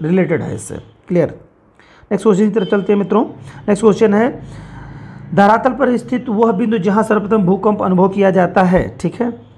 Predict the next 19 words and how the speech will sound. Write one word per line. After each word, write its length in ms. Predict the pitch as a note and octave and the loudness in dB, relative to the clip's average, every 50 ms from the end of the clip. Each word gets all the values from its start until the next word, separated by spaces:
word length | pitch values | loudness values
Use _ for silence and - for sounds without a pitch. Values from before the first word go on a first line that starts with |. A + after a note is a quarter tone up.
| - - | -4 0
वो 80 | A#3+ A3+ | 0 2
क्या 180 | - A#3+ G3 | 2 2 2
कहलाता 400 | - - D3+ C#3+ D3 C#3+ D3 G3 | 2 2 0 0 0 0 -2 -2
है? 80 | F#3+ E3+ | -2 0
तो 60 | F#3 | 2
निश्चित 260 | G#3 G3+ G#3 C4 - | 2 2 2 0 2
तौर 120 | - A#3+ - | 2 2 2
से 120 | - A#3 | 2 2
आपको 220 | A#3 A#3 A#3 B3+ | 0 0 0 0
बहुत 180 | G3 F3+ F#3 F#3 | 0 0 0 0
अच्छी 160 | F#3 - A3 | -2 -2 0
तरीके 240 | F3+ G#3+ G#3 G#3+ G#3 | 0 0 2 2 0
से 80 | G3 F#3+ | 0 0
पता 220 | G#3+ G3+ F3+ G3 | -4 -4 -2 0
है। 100 | G3+ G#3+ | 0 2
देखिए, 280 | F3 F#3 - - G3 F3 | 0 0 0 0 0 0
धरातल 400 | D#3 D3+ D3+ D3 D3 G3 F3+ D#3 | 2 0 0 0 0 -2 -2 0
है 100 | F3 F3 | 2 0
आपका, 320 | F3 F3 F3 - F#3+ | 0 0 -2 -4 -6